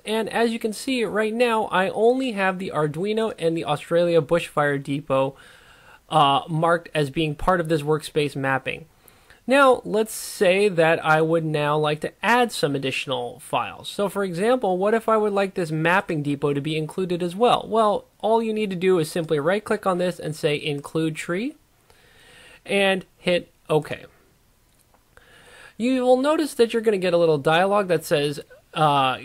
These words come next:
"Get the latest revisions." That's actually what we want to do. So before we do that, I'm going to bring up a file explorer here and look at the workspace root. So again, I'm gonna bring up Windows Explorer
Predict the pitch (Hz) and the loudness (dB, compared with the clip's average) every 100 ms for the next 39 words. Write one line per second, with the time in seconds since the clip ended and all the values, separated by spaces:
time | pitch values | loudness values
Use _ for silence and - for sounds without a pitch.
0 | 151 175 175 - 160 151 156 151 147 139 | -4 -2 -2 -2 -2 0 0 0 -2 -4
1 | 185 214 269 269 240 240 - 247 240 240 | -4 -2 -4 -2 0 0 2 0 0 2
2 | 214 202 196 196 170 156 240 156 139 - | 2 2 -2 -2 -4 -4 -2 -2 -2 0
3 | 170 151 147 151 165 - 262 240 165 - | 2 2 2 -2 -4 0 0 0 -4 -4
4 | 302 208 143 143 - 208 240 262 254 247 | 0 2 2 0 -4 -6 0 0 0 -4
5 | 202 208 214 185 160 185 196 220 147 - | -6 -4 -2 -2 -2 0 0 0 -4 -8
6 | - 143 139 135 135 131 123 131 196 _ | -8 -4 -2 -4 -4 -4 -2 0 -2 _
7 | _ _ _ _ _ _ _ - 202 208 | _ _ _ _ _ _ _ -8 -4 -2
8 | 202 185 190 262 302 - 180 185 185 160 | -2 -4 -4 -4 -6 -6 -6 -4 -4 -4
9 | 190 185 - 180 175 160 147 156 - - | -6 -8 -8 -4 -4 -4 -4 -6 -6 -2
10 | 160 165 175 180 175 165 160 175 190 175 | -2 0 -2 -2 -4 -2 -2 -2 -2 -4
11 | 185 180 160 156 - - 160 160 180 196 | -4 -4 -4 -6 -8 -2 0 0 -2 -4